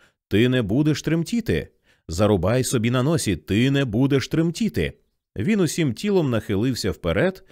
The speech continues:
і вставив шпильку в замкову шпарину, слухаючи, як спортивний коментатор у його голові, яка багата уява, описував хід подій. Під без упину струменів по обличчю, наче в'язка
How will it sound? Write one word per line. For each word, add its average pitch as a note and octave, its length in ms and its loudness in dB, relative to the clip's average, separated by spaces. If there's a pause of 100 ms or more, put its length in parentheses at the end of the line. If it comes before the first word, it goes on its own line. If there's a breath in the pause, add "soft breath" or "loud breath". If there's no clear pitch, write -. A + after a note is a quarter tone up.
(240 loud breath)
і A3+ 100 2
вставив E3+ 480 0
шпильку F3 460 -4
в C3 60 0
замкову A2 500 0
шпарину, C3 560 -4 (500)
слухаючи, G2 600 0
як F2+ 200 0
спортивний F2+ 520 -2
коментатор G#2 760 -2
у G#2+ 100 0
його F2+ 240 0
голові, E2 460 -2 (400 soft breath)
яка E2+ 460 2
багата C#3+ 380 0
уява, E3 480 -2 (340 soft breath)
описував E3 760 0
хід - 320 -6
подій. E2+ 480 -2 (540)
Під G#3 300 0
без C3 400 2
упину G#2 600 0
струменів A2+ 600 0
по A2+ 160 0
обличчю, A2 640 0
наче G#2 400 -2
в'язка A2+ 640 -2